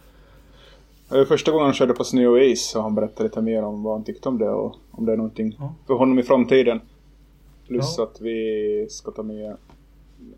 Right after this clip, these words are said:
Speaker 1: lite Fredrik Jonsson också på slutet.
Speaker 2: Kul med lite intervjuer. Du får väl hojta till när du tycker att det passar att vi ska släppa in dem, Kristoffer. Du som har gjort dem och varit på plats. Men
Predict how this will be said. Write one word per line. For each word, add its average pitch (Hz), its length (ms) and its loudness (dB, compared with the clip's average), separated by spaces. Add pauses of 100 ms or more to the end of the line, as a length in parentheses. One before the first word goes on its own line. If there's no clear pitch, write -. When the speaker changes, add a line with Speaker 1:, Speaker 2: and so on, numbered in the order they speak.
(100)
Speaker 1:
lite 120 320 -6 (140)
Fredrik 113 600 -8 (360)
Jonsson 120 360 -12
också - 200 -16 (140)
på 117 60 -16
slutet. 107 360 -12 (920)
Speaker 2:
Kul 185 440 0
med 139 140 -2
lite 147 300 -4
intervjuer. 151 500 -2
Du 143 120 0
får 175 140 -8
väl 190 100 -4
hojta 180 380 -4
till 220 320 -4
när 143 120 -4
du 139 140 0
tycker 147 340 -4
att 131 160 0
det 143 100 -4
passar 143 440 -4
att 127 140 -2
vi 127 120 0
ska 127 180 -2
släppa 131 420 -4
in 175 160 -6
dem, 120 220 -2
Kristoffer. 120 460 -6
Du 127 180 -2
som 127 140 -2
har 127 80 4
gjort 135 280 -2
dem 120 160 -2
och 120 80 -8
varit 120 240 -6
på 123 80 -6
plats. 131 380 -4
Men 139 240 -2